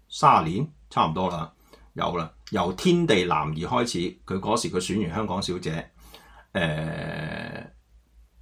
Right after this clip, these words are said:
即係進入咗，呃，劇集，電視劇集。當時我亦都係，呃，做編審，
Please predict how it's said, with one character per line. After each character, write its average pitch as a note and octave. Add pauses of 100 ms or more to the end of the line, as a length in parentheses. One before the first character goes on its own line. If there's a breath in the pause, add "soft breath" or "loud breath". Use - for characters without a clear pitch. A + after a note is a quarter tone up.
(420)
即 A2+
係 F#2+
進 G#2+
入 G2
咗， A2
呃， E2+
劇 -
集， E2+
電 E2
視 F2
劇 E2
集。 F2 (200)
當 D3
時 B2+
我 F2+
亦 F2+ (100)
都 A2
係， D#2 (440 soft breath)
呃， D#2+
做 E2
編 A2+
審， -